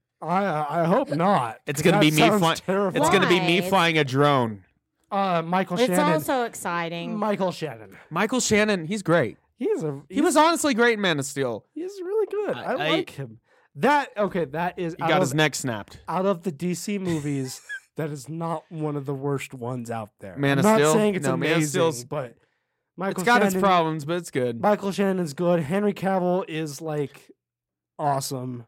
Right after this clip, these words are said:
Speaker 1: Love
Speaker 2: He
Speaker 1: Henry.
Speaker 2: was wasted in Batman v Superman
Speaker 1: He was.
Speaker 2: and
Speaker 1: I love
Speaker 2: Justice
Speaker 1: Henry
Speaker 2: League.
Speaker 1: Cavill.
Speaker 3: I love Henry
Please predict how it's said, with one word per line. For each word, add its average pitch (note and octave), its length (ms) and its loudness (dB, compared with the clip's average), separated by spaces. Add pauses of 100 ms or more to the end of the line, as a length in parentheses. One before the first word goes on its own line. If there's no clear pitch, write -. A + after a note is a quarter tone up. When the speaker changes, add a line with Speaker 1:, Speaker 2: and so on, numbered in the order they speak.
(520)
Speaker 1:
Love C#3 140 -6
Speaker 2:
He B3 80 4
Speaker 1:
Henry. B3 140 6
Speaker 2:
was C#3+ 140 2
wasted C3 760 2
in A#2 100 -6
Batman A2+ 380 -4
v A2+ 120 -6
Superman G#2+ 720 -12
Speaker 1:
He F#3+ 100 -2
was. C#3+ 360 -2
Speaker 2:
and D#3+ 100 -12
Speaker 1:
I F#3 80 -2
love E3 300 -2
Speaker 2:
Justice D#3 220 -4
Speaker 1:
Henry D#3 100 -2 (100)
Speaker 2:
League. - 40 -4
Speaker 1:
Cavill. C3 500 -4 (680)
Speaker 3:
I A#3 220 -6
love F3+ 400 -8
Henry D#3 420 -10